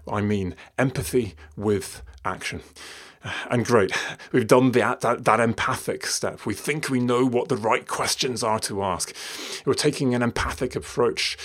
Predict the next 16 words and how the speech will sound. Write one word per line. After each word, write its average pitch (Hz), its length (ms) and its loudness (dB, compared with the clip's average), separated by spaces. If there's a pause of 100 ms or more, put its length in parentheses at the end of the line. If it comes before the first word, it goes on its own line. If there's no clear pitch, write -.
(140)
to 151 240 0
the 135 100 -2
research, 156 440 -4
sharing 120 580 2
that 113 180 -2
journey 110 380 -2
with 104 500 -2
our 98 140 -2
stakeholders 92 720 -6
now. 82 200 -10 (460)
But - 180 0
how 147 180 0
can 120 340 0
we, 104 200 0 (220)
uh, 101 200 -4
emphasize 104 680 2